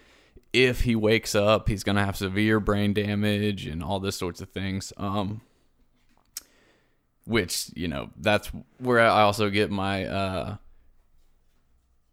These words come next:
serious faith in God and, like, lack of faith in doctors. <laughs> Like, that really was kind of, uh,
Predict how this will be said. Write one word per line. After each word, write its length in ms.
serious 640
faith 320
in 180
God 400
and, 180
like, 160
lack 320
of 140
faith 360
in 160
doctors. 680
<laughs> 60
Like, 120
that 140
really 180
was 220
kind 260
of, 160
uh, 240